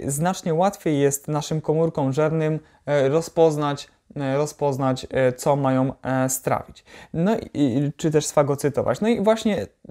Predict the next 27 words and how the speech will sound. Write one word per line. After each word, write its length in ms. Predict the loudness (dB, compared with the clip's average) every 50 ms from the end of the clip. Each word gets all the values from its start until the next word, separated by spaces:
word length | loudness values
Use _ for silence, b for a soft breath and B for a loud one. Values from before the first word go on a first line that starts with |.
| -20 -18 _ 0
o-, 180 | 2 2 2 2
dopełniacz 580 | 0 0 0 2 2 2 4 2 0 0 -2
potrafi, 640 | -4 0 0 2 4 6 4 4 4 4 0 0 0
e, 40 |
e, 720 | 0 -2 -2 -2 -2 0 0 0 0 0 0 0 0 -2 -4 -6 -8 -6 -2 0 2 2 0 -2 -4 -8 -10 -12 -6 0
opłaszczać 580 | 0 0 2 4 4 4 4 4 0 -4 -4 -2
te 100 | -4 -4
patogeny, 640 | -2 -2 -2 0 0 0 2 2 2 2 0 -2 -4 B B B B B
ułatwiając 600 | -4 -2 2 2 2 0 0 -2 0 0 0 0
fagocytozę. 800 | 2 2 4 4 2 0 0 -2 -2 0 -2 -2 -2 -4 -8 -16 -18 _ _ B B B B B
E, 140 | B -4 -2
tak 280 | 2 2 2 2 2 0
opłaszczać 580 | 0 0 0 2 4 2 2 2 0 -2 -2
patogeny 500 | -2 -6 -2 -2 -2 0 0 0 0 0
będą 340 | 0 0 -2 -2 0 -2 0
również, 420 | -2 -2 -2 -2 -2 -4 -4 -4 -2
e, 120 | -2 -2
przeciwciała. 800 | -2 -4 -8 -4 -4 -4 -6 -4 -2 0 0 0 0 -2 -6 -10 -10 -8 -6 -4
E, 640 | -2 -2 -2 -2 -4 -4 -4 -4 -4 -6 -6 -6 -6
też 180 | -4 -6 -6 -4
będą 340 | -2 -2 0 0 0 0 0
związkami, 540 | 0 0 -2 -2 -2 -2 -2 -2 0 0
które 280 | -2 -4 -4 0 0 2
będziemy 400 | 2 2 0 2 2 2 2 2
zaliczać 480 | 2 2 2 2 2 2 0 -2 -2 0
do 200 | 0 0 0 0 B B B B B B
opsonin. 500 | -6 -6 -4 -4 -6 -4 -4 -4 -6 -8